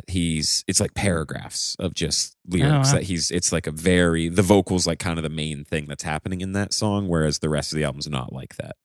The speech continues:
Speaker 2: Yeah.
Speaker 1: Um, the other, the song that's sung mostly by Sharon Van Etten is, uh, the track thirteen.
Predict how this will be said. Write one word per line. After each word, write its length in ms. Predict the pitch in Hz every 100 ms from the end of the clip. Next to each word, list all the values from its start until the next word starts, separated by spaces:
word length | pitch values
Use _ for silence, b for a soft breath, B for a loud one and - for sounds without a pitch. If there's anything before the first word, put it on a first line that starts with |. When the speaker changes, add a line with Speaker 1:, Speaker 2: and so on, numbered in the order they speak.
| _ -
Speaker 2:
Yeah. 280 | 120 110 - _ -
Speaker 1:
Um, 220 | 101 95 85
the 120 | 98
other, 160 | 113 110
the 220 | - 101
song 260 | - 113 107
that's 180 | 95
sung 460 | - - - 90 85
mostly 480 | 85 85 - 90 80
by 420 | 78 76 73 73 -
Sharon 260 | - 80
Van 140 | 76 73
Etten 320 | 71 65 69
is, 240 | 67 - -
uh, 160 | 78
the 80 | 80
track 260 | 82 73 -
thirteen. 720 | - 76 - - 78 - -